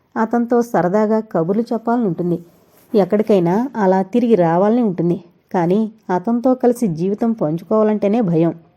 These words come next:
అది చాలా అసహ్యం ఆమె దృష్టిలో. సుదీప్తో తార వైపు చూశాడు.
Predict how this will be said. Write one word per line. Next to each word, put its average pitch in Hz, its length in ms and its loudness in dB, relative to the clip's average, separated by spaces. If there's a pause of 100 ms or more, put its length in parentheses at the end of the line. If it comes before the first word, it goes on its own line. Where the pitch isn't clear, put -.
(320)
అది 175 340 0 (140)
చాలా 175 240 0
అసహ్యం 175 480 -4 (120)
ఆమె 175 220 0
దృష్టిలో. 165 440 -2 (840)
సుదీప్తో 196 720 -2
తార 170 340 -4
వైపు 220 300 -4
చూశాడు. 165 320 -4